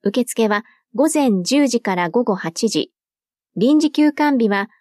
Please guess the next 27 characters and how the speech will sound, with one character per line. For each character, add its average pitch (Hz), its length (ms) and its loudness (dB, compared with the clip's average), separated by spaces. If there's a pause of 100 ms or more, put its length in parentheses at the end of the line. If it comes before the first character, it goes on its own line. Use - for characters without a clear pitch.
(240)
午 269 180 2
前 202 280 0
十 240 220 2
時 202 140 0
か 185 120 -4
ら 175 160 0
午 233 120 0
後 196 140 0
六 165 260 -2
時。 - 220 -4 (520)
年 233 200 2 (140)
末 220 120 -4
年 214 200 2
始、 - 280 -4 (380)
全 294 260 0
館 214 260 -2
休 240 220 0
館 240 240 0
日 196 120 -2
は 180 120 -2
休 190 300 -2
業 175 240 -2
で 175 140 0
す。 - 180 -10 (1800)
以 294 100 0
上 302 220 2
の 214 180 0